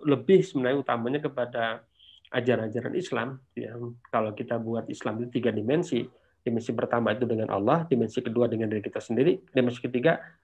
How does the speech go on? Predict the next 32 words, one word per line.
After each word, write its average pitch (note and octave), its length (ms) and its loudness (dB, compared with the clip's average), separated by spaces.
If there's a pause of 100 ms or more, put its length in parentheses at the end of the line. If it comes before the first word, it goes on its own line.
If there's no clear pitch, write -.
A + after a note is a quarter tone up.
(100)
dengan C3+ 240 6
orang C3+ 160 4
lain. C3+ 240 4 (880)
Nah, B2 240 4
fobi E3 320 12
dari D#3 320 8
dimensi D#3 640 6
yang C#3+ 320 6
ke-, C#3+ 160 2
dengan C#3 160 4
orang C#3 180 6
lain C#3 240 8 (140)
sekarang G3+ 320 6
merembet G#3 560 8 (1040)
dimensi D3+ 480 6
mengatur E3 480 4
diri D#3+ 160 6
kita D#3+ 160 0
sendiri. D#3 400 -2
Coba E3 240 2
kalau C3+ 180 4
Anda, D3+ 320 2 (540)
eh, A2 180 -4
jenggotan B2 540 2
panjang, A#2+ 640 0
kaki, A2+ 320 -4
apa, B2 260 -6
celana A#2+ 380 0
cingkrang, A#2+ 500 -2
oh, - 80 0
itu B3 220 2
s-, - 180 -8